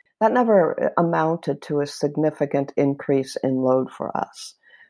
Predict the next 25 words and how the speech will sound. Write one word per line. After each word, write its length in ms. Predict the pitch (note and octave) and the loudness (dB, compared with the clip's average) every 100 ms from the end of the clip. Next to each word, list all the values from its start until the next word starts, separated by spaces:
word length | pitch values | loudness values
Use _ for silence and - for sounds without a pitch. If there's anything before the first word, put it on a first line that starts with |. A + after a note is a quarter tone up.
| _ - | _ 4
I 100 | A3+ | 6
don't 200 | G#3+ F3 | 6 8
know 260 | E3+ E3 | 8 8
that, 180 | D3+ D3 | 6 4
that, 160 | - C#3+ | -2 0
that 180 | C#3+ | 0
there 120 | C#3+ C#3 | 0 0
will 160 | C#3+ | -2
be 160 | C#3+ C#3+ | -2 -2
any 180 | C#3 C3+ | -2 -2
real 280 | C3 C3 | -2 0
impact 420 | - B2+ C#3 C#3 - | -2 -2 -4 -6 -4
there. 240 | - - _ _ _ _ _ _ _ _ | -6 -6 _ _ _ _ _ _ _ _
Our 200 | F3 A3+ | 6 8
load 320 | A#3 F3+ D#3+ | 10 10 10
impacts 600 | - D3 D3 D3 C#3 - | 8 4 4 2 2 0
are 120 | D3+ C#3 | -4 0
based 400 | C#3+ C#3 C#3 C#3+ | 0 0 0 -2
on, 440 | C3+ C3+ C3 C3 - | -2 -4 -6 -10 -10
uh, 140 | C#3 | -8
adoption 500 | C3 D#3 D3 C#3+ C#3+ | -2 4 4 4 -4
of 80 | C#3 | -2
electric 480 | C3+ C#3 C3+ B2+ - | 0 0 0 -4 0
vehi-, 180 | C#3 C3 | 0 0
uh, 300 | C#3+ C#3+ C#3 | -2 -6 -6